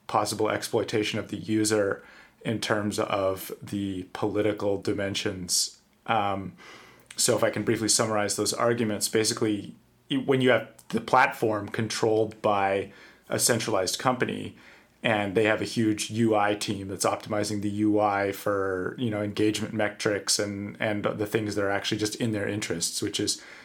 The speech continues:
users spending time on the platform looking at ads. Um,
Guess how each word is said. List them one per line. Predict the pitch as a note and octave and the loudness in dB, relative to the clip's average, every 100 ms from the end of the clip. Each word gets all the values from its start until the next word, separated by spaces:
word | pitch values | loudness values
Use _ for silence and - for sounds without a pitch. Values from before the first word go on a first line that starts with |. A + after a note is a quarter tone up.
| - | -6
users | A#2+ A2 G#2 G2+ | 0 0 2 0
spending | - - A2 | 2 0 0
time | G#2 G2+ F#2+ | 0 -2 -2
on | |
the | F#2+ | -4
platform | - G2+ F#2+ - G2+ G2 | 0 0 0 -2 -2 -2
looking | G2 G#2 | -4 -2
at | F#2+ | 0
ads. | G2 G2 F#2 - - - - - - - - _ - | 2 2 0 -6 -10 -14 -20 -20 -20 -20 -20 _ 2
Um, | B2 G#2+ G2+ G2 F#2 F2+ - | 6 6 6 2 -2 -6 -8